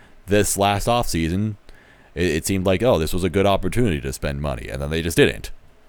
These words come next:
And, you know, J-, and Sherman is kinda pushing that back, like, "Oh, yeah, yeah, I'll, I'll spend money. We'll, I'll make this team competitive, but, you know, when the time is right."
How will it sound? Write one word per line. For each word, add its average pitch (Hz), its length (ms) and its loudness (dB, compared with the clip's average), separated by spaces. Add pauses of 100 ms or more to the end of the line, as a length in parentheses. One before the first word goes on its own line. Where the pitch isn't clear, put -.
(640)
And, 80 400 -2
you 82 140 -2
know, 82 180 0
J-, 90 180 0
and 90 180 0
Sherman 101 260 4
is 98 80 0
kinda 110 200 4
pushing 113 300 6
that 110 160 4
back, 127 220 4
like, 135 160 4
"Oh, 202 120 8
yeah, 185 260 8
yeah, 156 380 4
I'll, 151 160 4
I'll 160 140 0
spend 127 260 2
money. 98 380 4
We'll, 117 340 2
I'll 131 140 2
make 151 180 2
this 120 100 -4
team 120 140 0
competitive, 98 460 4
but, 120 120 2
you 120 100 2
know, 95 200 2 (340)
when 135 140 6
the 107 60 4
time 113 260 4
is 80 140 0
right." 58 320 0